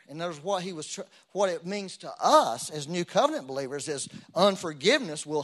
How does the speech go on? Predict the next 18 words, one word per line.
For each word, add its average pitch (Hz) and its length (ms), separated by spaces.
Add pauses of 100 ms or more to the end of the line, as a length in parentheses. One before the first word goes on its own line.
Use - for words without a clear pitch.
hinder 302 280
your 135 200
prayers. 101 600 (800)
You 151 80
see 220 160
what 226 120
I'm 220 100
saying? 240 380 (400)
God 240 300
doesn't 233 300
hinder 120 420
'em, 151 180 (220)
but 185 140
there's 214 240
a 196 80
consequence 233 1000
to 202 180
unforgiveness. 196 960